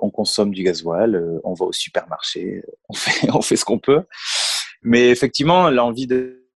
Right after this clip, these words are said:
de, d'être, euh, d'être plus cohérent, c'était quelque chose qui nous habitait, l'envie de, d'être dans des, un environnement sain, sain aussi,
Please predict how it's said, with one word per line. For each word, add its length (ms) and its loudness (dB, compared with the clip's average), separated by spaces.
de, 120 2
d'être, 320 -4
euh, 440 -4
d'être 340 -8
plus 140 -6
cohérent, 580 0
c'était 300 -4
quelque 180 -18
chose 160 -6
qui 140 -8
nous 180 -2
habitait, 680 4
l'envie 340 -4
de, 340 -2
d'être 140 0
dans 160 -8
des, 200 -8
un 40 -8
environnement 400 0
sain, 300 0
sain 320 0
aussi, 260 -8